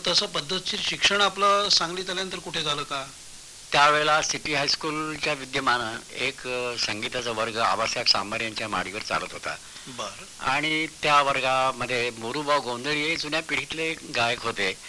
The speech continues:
Speaker 1: बरं.
Speaker 2: ते शिकवत असत. ते सतरा ते एक, बावीस पर्यंत जवळजवळ त्यांनी तिथे वर्ग घेतले, त्या तिथे.
Speaker 1: बरं.
Speaker 2: आणि त्या वर्गात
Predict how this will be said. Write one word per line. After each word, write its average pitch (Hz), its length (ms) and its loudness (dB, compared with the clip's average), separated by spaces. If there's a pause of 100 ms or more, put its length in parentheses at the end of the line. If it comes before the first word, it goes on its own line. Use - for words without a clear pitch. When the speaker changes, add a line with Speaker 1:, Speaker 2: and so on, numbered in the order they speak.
(200)
Speaker 1:
बरं. - 180 -10
Speaker 2:
ते 160 380 2
शिकवत 120 380 0
असत. 92 260 -4 (640)
ते 156 80 -2
सतरा 151 440 2
ते 175 200 0
एक, 147 180 -2
बावीस 139 440 2
पर्यंत 165 280 -2
जवळजवळ 147 520 2
त्यांनी 139 360 -4
तिथे 135 240 -6
वर्ग 120 280 -2
घेतले, 104 340 0 (580)
त्या 101 280 4
तिथे. - 280 -6 (240)
Speaker 1:
बरं. 127 220 -8
Speaker 2:
आणि 117 260 0
त्या 147 140 4
वर्गात 139 340 2